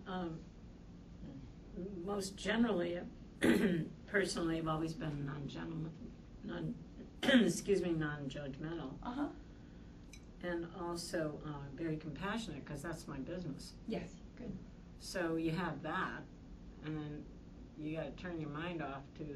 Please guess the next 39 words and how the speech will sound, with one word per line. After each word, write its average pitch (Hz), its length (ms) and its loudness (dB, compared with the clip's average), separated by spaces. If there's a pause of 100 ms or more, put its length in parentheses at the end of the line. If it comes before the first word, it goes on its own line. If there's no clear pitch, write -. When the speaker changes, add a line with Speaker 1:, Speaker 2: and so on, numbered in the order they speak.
Speaker 1:
the 139 120 -2
other 180 280 -2 (260)
compartment. 123 560 -6 (960)
So 160 340 -4
I'm 156 140 -4 (320)
almost 170 280 -4
having 175 260 -2
to 120 60 -4
compartmentalize 151 1300 -4 (1600)
what 160 120 -2
is - 140 -6
going 127 400 -4
on. 117 100 -8 (1040)
Speaker 2:
And 233 200 8
when 226 160 6
you 226 80 0
say 202 400 2
you 208 80 0
have 202 100 -2
to 214 100 -4
turn 202 320 -2
your 180 120 2 (180)
mind 180 340 4
off 175 200 2
to 190 140 -4
the 175 240 4
other 175 220 4
compartment, 170 640 0
what 190 140 -2
do 202 80 -2
you 196 60 2
mean 190 160 -2
by 175 140 2
the 170 160 0
other 165 200 -2
compartment? 160 520 -6
What's 165 180 -6
in 175 140 -2
there? 85 180 -4